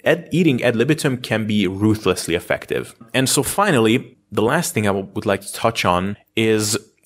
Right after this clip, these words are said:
why did I choose to implement an ad libitum approach for myself, and why did I stop tracking my macros? And just before I get started on this, I want to once again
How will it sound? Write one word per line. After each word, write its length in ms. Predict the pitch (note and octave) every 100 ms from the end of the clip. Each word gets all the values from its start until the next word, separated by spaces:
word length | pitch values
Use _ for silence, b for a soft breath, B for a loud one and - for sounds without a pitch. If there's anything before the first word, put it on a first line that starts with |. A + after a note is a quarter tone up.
| -
why 380 | A2+ C3 D#3+ E3
did 160 | C3
I 100 | A#2
choose 400 | G#2 - G#2+ G2+
to 120 | - -
implement 520 | G#2 G#2 G2+ F#2 F#2
an 140 | G#2+ -
ad 120 | F#2+
libitum 360 | F2+ E2+ - F2
approach 440 | - F#2 E2+ -
for 180 | - D#2+
myself, 520 | D#2 F2 - D#2+ D#2+
and 120 | E2
why 160 | G2+ A#2
did 140 | A2
I 100 | F#2+
stop 300 | - - E2+
tracking 340 | - F2+ - D#2+
my 140 | C2
macros? 580 | C2 - - - - - -
And 500 | A2 A2 A2 A2 A2 A2+
just 280 | A2 E3 F3
before 240 | - C3
I 100 | A2
get 180 | G#2 G2+
started 360 | - G#2 G2+ G2
on 140 | F#2+
this, 220 | F#2 - G2+
I 80 |
want 240 | G#2 C#3 C3+
to 80 | G2+
once 280 | G#2+ D#3
again 380 | - F#2+ D#2+ D#2